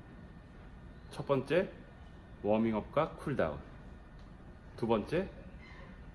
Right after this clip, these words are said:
수분 섭취. 그리고 세 번째, 몇 가지 생각해야 할 자세.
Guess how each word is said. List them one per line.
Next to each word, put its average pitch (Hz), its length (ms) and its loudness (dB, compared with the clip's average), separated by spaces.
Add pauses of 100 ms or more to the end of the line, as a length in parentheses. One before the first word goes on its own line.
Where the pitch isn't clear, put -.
(120)
수분 180 280 8
섭취. - 400 -2 (560)
그리고 98 440 6 (680)
세 147 100 -2
번째, 139 460 4 (1000)
몇 107 200 6
가지 135 540 4 (100)
생각해야 147 640 2
할 190 260 4 (580)
자세. 110 420 2